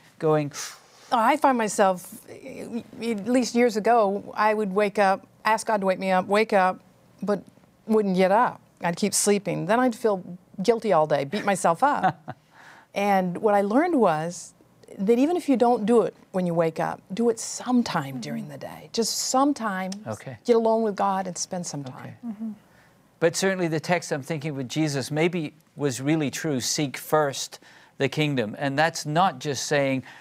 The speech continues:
Speaker 1: "Oh, yes, it's my highest priority, but I'm actually going to begin my day."
Speaker 3: Mm-hmm.
Speaker 2: Oh, yes.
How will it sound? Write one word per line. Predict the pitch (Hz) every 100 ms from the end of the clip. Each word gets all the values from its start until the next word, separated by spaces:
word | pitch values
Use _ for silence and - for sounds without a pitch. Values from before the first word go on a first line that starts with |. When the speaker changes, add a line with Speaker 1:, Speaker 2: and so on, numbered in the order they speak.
| -
Speaker 1:
"Oh, | 160 180
yes, | 135 147 143
it's | 147 -
my | 139
highest | 127 131 117
priority, | - 135 160 127 123
but | 127 135
I'm | 143
actually | 170 160 147
going | 143
to | 127
begin | 110 123 110 151 147 127
my | 110 104
day." | 120 107 98 254
Speaker 3:
Mm-hmm. | 220 220 226
Speaker 2:
Oh, | 175
yes. | 175 151 135 -